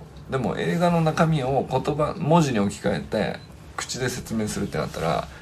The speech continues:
一気にこう、難しくなるし、伝わりにくくなるし、まあ、言って二割言ったらいい方じゃないですか。相当上手な伝え方をして二割じゃないですかね。まあ、その、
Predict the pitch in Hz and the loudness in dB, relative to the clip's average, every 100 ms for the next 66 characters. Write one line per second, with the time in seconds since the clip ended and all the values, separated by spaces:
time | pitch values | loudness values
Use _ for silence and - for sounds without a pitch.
0 | - - 139 185 - 160 147 - 82 76 | -16 -4 -4 -4 -4 2 2 2 0 0
1 | 58 62 - - - 113 - - 110 - | 0 0 -4 -6 -2 0 0 -2 0 0
2 | - - 87 78 82 69 - - 87 - | -4 -4 -4 0 -2 -2 -4 -2 -2 -4
3 | - 98 95 98 92 - 80 60 - - | 0 2 2 2 0 -4 -4 -4 -4 -4
4 | 78 - - - - - - - - 107 | -4 -6 -10 -18 -18 -18 -18 -8 0 2
5 | 104 - - - 107 104 - 110 127 117 | 2 0 -8 0 4 4 2 2 6 6
6 | 90 117 101 123 127 107 104 - - 170 | 4 2 4 4 2 2 -2 -4 -4 -6
7 | - - - - - - - - - - | -6 -18 -20 -20 -20 -20 -20 -20 -20 -6
8 | - 165 180 175 160 143 139 127 107 101 | 2 4 4 4 4 4 2 2 0 0
9 | - - - 87 80 - - - - 117 | -2 -4 -2 0 -2 -4 -6 -6 -4 0
10 | 92 82 - - - - - - - - | 2 0 -2 -10 -12 -12 -8 -10 -10 -18
11 | - - - - - - - - - - | -20 -20 -20 -20 -20 -20 -20 -20 -20 -20
12 | - - - 98 95 90 82 - | -20 -16 -2 -2 0 -2 -2 -6